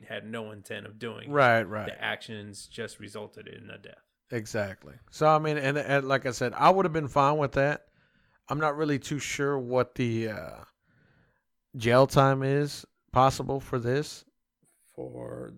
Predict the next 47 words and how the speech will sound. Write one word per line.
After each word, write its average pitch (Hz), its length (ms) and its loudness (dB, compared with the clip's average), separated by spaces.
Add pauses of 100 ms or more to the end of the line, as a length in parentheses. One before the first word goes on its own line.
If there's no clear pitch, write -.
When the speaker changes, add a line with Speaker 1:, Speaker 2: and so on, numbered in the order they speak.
Speaker 1:
his 117 220 -12
charges? 170 380 -8
Speaker 2:
For 131 200 -2
his 113 120 -4
charges? 127 480 -2
Speaker 1:
Up 113 140 -10
to 120 80 -16
fifteen 104 380 -14
years. 104 320 -20 (140)
Speaker 2:
Oh, 120 100 2
up 123 80 6
Speaker 1:
'Cause 123 80 2
Speaker 2:
to 123 80 -2
Speaker 1:
he, 110 40 -4
Speaker 2:
fifteen 123 280 -6
years? 127 180 -8
Speaker 1:
it's, - 320 -8
it's 113 180 -8
up 135 200 -8
to 123 80 -10
five 123 360 -6
years 117 380 -10 (640)
per 120 180 -4
charge. 101 520 -10 (360)
He's 104 200 -16
got 104 200 -12
three 104 140 -10
charges, 98 300 -18 (120)
so 104 200 -18
Speaker 2:
Oh, 107 140 -8
okay. - 80 -12
Speaker 1:
total 113 260 -6
would 101 140 -8
be 104 100 -14
fifteen. - 360 -20 (440)
Speaker 2:
I 143 80 2
mean, 156 160 2
if, 151 180 4
if 147 160 2
the 131 80 -2
dude 180 220 -2
did 175 180 2
seven 180 300 0
years, 170 260 0
I'd 131 140 2
be 127 120 0
happy. 110 340 -2